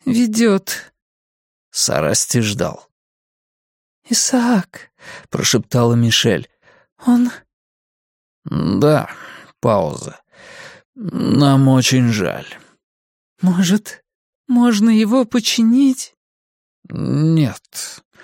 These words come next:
мозговая травма».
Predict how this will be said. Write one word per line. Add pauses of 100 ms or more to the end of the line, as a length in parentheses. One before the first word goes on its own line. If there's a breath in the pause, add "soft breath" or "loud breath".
(340 loud breath)
мозговая
травма».